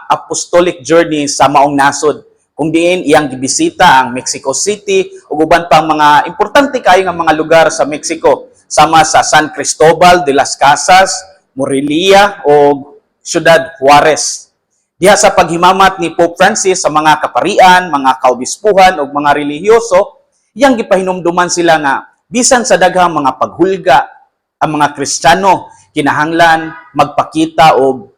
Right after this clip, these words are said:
kadasig. Kay mao kini ang atong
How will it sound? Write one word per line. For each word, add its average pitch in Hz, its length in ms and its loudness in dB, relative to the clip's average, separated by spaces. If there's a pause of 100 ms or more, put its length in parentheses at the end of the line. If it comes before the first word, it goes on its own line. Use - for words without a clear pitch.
(120)
kadasig. 120 720 -6 (640)
Kay 151 240 0
mao 262 160 4
kini 247 240 0
ang 180 160 2
atong 160 640 -2